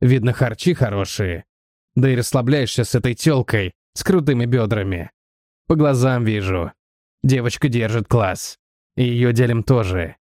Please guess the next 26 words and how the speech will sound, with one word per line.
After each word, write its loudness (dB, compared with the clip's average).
Ведь 2
теперь -2
половина 0
наличного 0
моя. 0
А 2
детали 2
с -8
ней 2
обговори 0
сам". -6
Голова 2
Джорджа 2
Олли 2
пошла 0
кругом. 0
Его 4
щеки 0
пылали 2
от 0
затрещин 0
громилы. 0
Ему 2
казалось, -2
что 0
душу 0